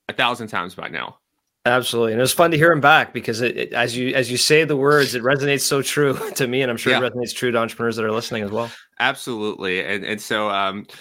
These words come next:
Speaker 1: you know, just to start this off, I kinda, I always like to go back in time and everything. And, you know, just looking about your background and everything, it seems like you, they say there's two types of people. There's lifelong entrepreneurs where they were born with it. And then there's people maybe more in,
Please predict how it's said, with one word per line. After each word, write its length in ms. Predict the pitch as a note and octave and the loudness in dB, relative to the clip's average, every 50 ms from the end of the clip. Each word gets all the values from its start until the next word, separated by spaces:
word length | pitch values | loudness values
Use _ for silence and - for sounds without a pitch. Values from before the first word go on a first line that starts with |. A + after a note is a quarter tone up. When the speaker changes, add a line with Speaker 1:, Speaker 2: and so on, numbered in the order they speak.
| - - - | -20 -20 -10
Speaker 1:
you 100 | - D#3+ | -6 -2
know, 120 | D#3+ F3 F3 | -2 -2 -2
just 200 | D3+ F3 G3 G3 | -2 -4 -4 -4
to 60 | - | -6
start 260 | G#3 - E3 C#3+ B2+ - | -4 -2 -2 -2 -2 -2
this 200 | B2 A2+ - A2 | -6 -6 -2 -2
off, 160 | G#2 G#2+ A#2+ | -4 -2 -4
I 60 | A#2 | -6
kinda, 200 | - C3+ C#3 C3+ | -4 -4 -4 -2
I 120 | - A#2+ | -2 0
always 220 | C3 C#3+ D3 D3 C3+ | 0 0 0 -2 -2
like 160 | C#3 B2+ B2 | -4 -4 -4
to 80 | - A#2+ | -6 -8
go 180 | G2+ A#2 A2+ G2+ | -6 -6 -6 -4
back 280 | F#2 G#2 G2+ G#2 - | -4 -6 -6 -6 -8
in 120 | G#2 G2 F#2+ | -14 -14 -14
time 340 | - G#2 G2 G2+ G2+ G2 | -8 -6 -4 -4 -4 -6
and 80 | F#2+ F2+ | -8 -10
everything. 480 | F#2 F2+ G2+ G2 - G2+ G2+ G2+ - - | -10 -10 -10 -10 -8 -8 -8 -8 -6 -4
And, 360 | G2 G2 G2 G2+ G2 G2+ F#2+ _ _ - - - _ _ | -4 -2 -2 -4 -6 -10 -14 _ _ -20 -20 -20 _ _
you 80 | C#3 | -4
know, 100 | C3+ C3 | -4 -2
just 200 | C3 C#3 C#3 - | -2 -4 -6 -4
looking 200 | D3 D3+ D3 D3+ | -6 -6 -4 -4
about 240 | C#3 A#2+ A#2 A2+ - | -4 -4 -4 -6 -6
your 80 | A#2+ F2+ | -12 -6
background 500 | F2 G2 G2+ - - - G2 F#2+ F#2+ F#2 | -4 -4 -4 -4 -4 -8 -8 -8 -8 -8
and 120 | F#2 F#2 | -6 -6
everything, 380 | G2 F#2+ G2 F#2 - A2+ A#2 A#2 | -4 -4 -6 -6 -6 -4 -4 -2
it 100 | C3 B2+ | -4 -4
seems 320 | - - D#3 D#3+ D#3 C#3+ | -4 -4 -4 -4 -2 -2
like 200 | D3+ B2 - - | -4 -4 -4 -4
you, 460 | B2+ B2 B2+ C3 C3 B2+ B2 A#2+ A2+ A2+ _ _ _ _ _ _ _ _ | -4 -2 -2 0 0 -2 -2 -4 -6 -12 _ _ _ _ _ _ _ _
they 100 | - D3 | -2 -2
say 220 | D3 - F#3 F3+ E3 | 0 2 2 2 2
there's 180 | D3 C#3 B2 | 0 -2 -4
two 140 | - - C#3 | -2 -6 -4
types 240 | - C#3+ B2 B2 - | -2 -2 -2 -2 -4
of 80 | G#2 - | -12 -12
people. 380 | G2 F2 - - E2 - _ _ _ _ _ - - - - _ _ | -12 -14 -12 -12 -14 -14 _ _ _ _ _ -20 -20 -20 -20 _ _
There's 400 | A#2+ A#2 A2+ A2+ A2+ G#2+ - _ _ _ _ | -2 -2 0 -2 -4 -6 -10 _ _ _ _
lifelong 480 | A2 B2+ C#3 D3+ D3 - D3+ C#3+ C3+ A#2+ | -2 -2 0 -2 -2 -4 -4 -4 -4 -2
entrepreneurs 560 | A#2+ B2+ B2 - _ B2+ A#2 A#2+ A#2 A2+ A2+ | -4 -6 -6 -8 _ -8 -4 -4 -4 -6 -6
where 160 | G#2 G#2+ G#2 | -6 -4 -4
they 60 | G2+ G2 | -2 -4
were 100 | F#2 F2+ | -4 -4
born 320 | F2 A#2 B2 C3 C3 A#2+ | -4 -2 -2 -2 -2 -2
with 220 | B2 B2 A#2+ - | -4 -6 -4 -4
it. 180 | A#2 A2 A2+ - _ _ _ _ _ _ | -6 -6 -6 -8 _ _ _ _ _ _
And 100 | A2 A2 | -6 -4
then 120 | A#2 A#2+ A#2+ | -2 -2 -2
there's 180 | A#2+ A#2 A2+ | -2 -4 -4
people 640 | - - C3 A#2+ A2 _ B2 A2+ A2+ A2+ A2 G#2+ G#2+ - | -6 -6 -6 -6 -4 _ -4 -4 -2 -2 -2 -4 -6 -6
maybe 320 | G2+ G#2+ G#2+ G#2 A2 G#2+ | -6 -4 -4 -4 -4 -6
more 220 | G#2+ A2 G#2+ G2+ | -6 -4 -4 -2
in, 160 | G#2 G2+ G2+ | -4 -4 -6